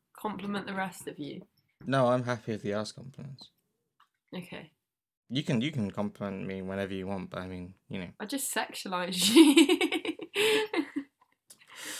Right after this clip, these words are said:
Speaker 2: Maybe
Speaker 1: Big fat
Speaker 2: it's time for
Speaker 1: booty.
Speaker 2: this new arc of my life. Maybe it's, uh, hypersexualized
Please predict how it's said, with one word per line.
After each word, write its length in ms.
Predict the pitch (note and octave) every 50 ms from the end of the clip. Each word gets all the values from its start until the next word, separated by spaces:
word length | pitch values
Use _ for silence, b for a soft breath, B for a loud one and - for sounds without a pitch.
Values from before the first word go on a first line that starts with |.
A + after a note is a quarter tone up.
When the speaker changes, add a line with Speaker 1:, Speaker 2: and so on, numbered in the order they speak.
| B B B B B B B B B B B B B B -
Speaker 2:
Maybe 580 | B2 B2 C#3+ D#3+ F3 F#3 F#3 G3 F#3+ F#3 F#3 F#3
Speaker 1:
Big 0 |
fat 140 | - E3+
Speaker 2:
it's 260 | E3+ - - G#3+ G#3 F#3+
time 500 | F#3 C#3 C3+ C3+ C3+ C3+ C3 B2+ A#2+ A2+
for 60 | A2+ -
Speaker 1:
booty. 40 | A2+
Speaker 2:
this 260 | A2 A2 G#2+ - -
new 280 | B2 A2+ A2+ A#2 A#2 D#2+
arc 360 | G2+ A2 A2 A2 G#2+ - -
of 120 | G2+ G2 A2+
my 160 | G#2+ G#2 G2+
life. 480 | G2 G2 F#2+ F#2 F2+ - - - - -
Maybe 340 | A2+ A2 A2+ A2 A#2+ A#2 A2
it's, 240 | G2 - - - -
uh, 320 | G#2 G2+ G2 G2 G2 G2 - - _ _ _ _ _ _ _ _ _ _ -
hypersexualized 1500 | - - - C#3 D#3 D3 - C#3 - - C3+ A2 - - - - A#2 G#2 G#2 G2+ G2 F#2+ F#2+ F#2 - - - - -